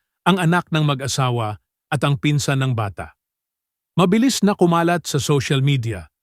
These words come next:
kung ano ang sinapit ng mag-asawang Lerma at Arvin. Umulan naman ng pakikiramay ang social media accounts ng mag-asawa. Dalawang araw bago ang krimen,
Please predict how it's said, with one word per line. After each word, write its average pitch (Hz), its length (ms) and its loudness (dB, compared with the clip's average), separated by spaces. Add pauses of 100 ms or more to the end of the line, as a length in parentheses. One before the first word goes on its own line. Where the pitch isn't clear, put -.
(240)
kung 170 160 4
ano 180 240 4
ang 180 160 2
sinapit 165 640 0
ng 151 160 2
mag-asawang 139 640 0
Lerma 135 560 2 (320)
at 143 160 0
Arvin. 117 640 0 (640)
Umulan 185 400 4
naman 196 320 4
ng 160 240 0
pakikiramay 151 880 0 (320)
ang 156 80 4
social 160 480 2
media 143 400 0
accounts 127 480 -2
ng 139 160 0
mag-asawa. 131 720 -4 (560)
Dalawang 151 400 2
araw 143 400 0
bago 147 400 0
ang 131 160 -2
krimen, 139 480 0